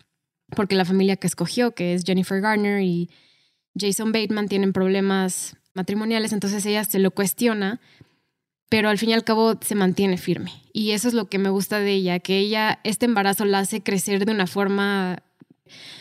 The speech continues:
pues, muy difícil, porque es algo también que, pues, pasa seguido los embarazos en los adolescentes,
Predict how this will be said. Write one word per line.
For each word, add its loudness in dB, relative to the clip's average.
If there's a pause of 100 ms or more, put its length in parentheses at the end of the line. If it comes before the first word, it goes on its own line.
(120)
pues, -2
muy 2
difícil, 0
porque -2
es -2
algo 0
también 2
que, -2
pues, -4
pasa 0
seguido 0
los -2
embarazos 0
en -2
los -4
adolescentes, 0